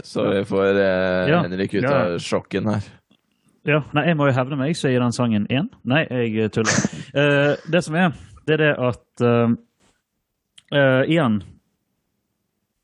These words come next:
Speaker 2: jeg blir jo bare overrasket og overrasket og overrasket over ulåter, for det, altså, det er jo, som sagt, det er sanger jeg ikke hører på.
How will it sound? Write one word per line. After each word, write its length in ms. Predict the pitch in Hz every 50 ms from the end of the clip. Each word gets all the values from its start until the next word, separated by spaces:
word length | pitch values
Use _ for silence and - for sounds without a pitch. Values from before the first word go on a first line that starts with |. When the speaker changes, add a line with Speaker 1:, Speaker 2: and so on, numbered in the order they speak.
| _ _ _ -
Speaker 2:
jeg 80 | 139
blir 80 | 170 185
jo 60 | 160
bare 180 | 123 123 131 123 120
overrasket 280 | 120 117 - - 117 113
og 80 | 110 107
overrasket 260 | 113 107 - - -
og 60 | 110
overrasket 320 | 104 104 107 - 113 98 104
over 120 | 104 104
ulåter, 300 | 104 104 104 - - 107 -
for 80 | 123 135
det, 120 | 135 - -
altså, 200 | 131 131 113 151
det 100 | - 143 170
er 80 | 151
jo, 100 | 113 107 - _ _ _ _ _ _
som 200 | - - 127 -
sagt, 340 | - 120 - - - - _ _ _ _ _ _ _ _ _ _ _ _ _ -
det 60 | -
er 40 | -
sanger 340 | - 131 123 131 123 120 110
jeg 600 | 117 117 107 104 104 104 104 - - 104 104 - -
ikke 220 | 123 104 - - 98
hører 220 | 95 90 - 107 -
på. 140 | - 95